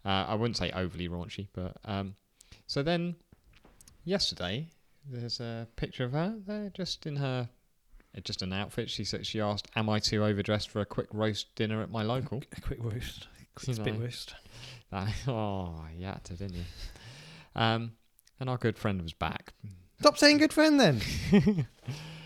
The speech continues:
Speaker 1: So, uh, he said, uh, "Just don't spill it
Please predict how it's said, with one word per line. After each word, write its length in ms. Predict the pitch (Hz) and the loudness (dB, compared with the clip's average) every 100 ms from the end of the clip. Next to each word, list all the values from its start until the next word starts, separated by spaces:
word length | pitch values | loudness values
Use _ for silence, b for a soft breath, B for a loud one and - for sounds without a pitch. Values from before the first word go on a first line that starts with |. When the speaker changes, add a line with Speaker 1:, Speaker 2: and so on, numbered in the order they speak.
| B | B
Speaker 1:
So, 520 | - - 117 107 98 98 | -4 2 4 4 2 2
uh, 280 | 98 98 107 - _ _ _ _ _ _ _ _ _ | 2 0 -4 -10 _ _ _ _ _ _ _ _ _
he 140 | 107 | -2
said, 360 | 104 110 104 104 | 0 2 0 2
uh, 760 | 104 101 98 98 98 92 90 95 | 2 2 2 0 -2 -2 -4 -4
"Just 240 | 143 139 | 0 2
don't 120 | 147 | 2
spill 240 | 131 143 139 | 4 4 2
it 140 | - | 0